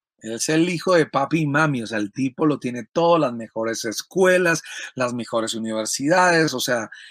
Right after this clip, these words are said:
lo tiene todo, pero él se entera y sabe que él viene de ser israelita y ve cómo sus hermanos son brutalmente castigados, esclavizados por los egipcio-, los egipcios. Y un día,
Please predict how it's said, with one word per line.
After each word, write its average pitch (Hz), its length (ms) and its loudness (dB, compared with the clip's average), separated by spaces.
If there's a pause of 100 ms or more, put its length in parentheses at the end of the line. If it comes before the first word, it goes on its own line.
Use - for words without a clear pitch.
(100)
lo 143 200 -2
tiene 165 440 2 (100)
todo, 175 320 6
pero 247 220 6
él 269 140 6 (260)
se - 300 -2
entera 175 480 0
y 143 80 -2
sabe 135 340 -2
que 143 240 -2 (280)
él 185 180 2
viene 151 560 -2
de 135 240 -8
ser 120 220 -6
israelita 147 540 2
y 156 80 6
ve 196 360 4 (400)
cómo 180 300 0
sus - 520 -2 (420)
hermanos 151 1000 2 (300)
son 156 540 2
brutalmente 185 840 2
castigados, 147 960 -4 (140)
esclavizados 127 880 -2
por 131 200 -6
los 113 100 -4
egipcio-, 120 400 -6
los 123 180 -6
egipcios. - 460 -8 (720)
Y 185 160 2
un 220 120 2
día, 240 360 2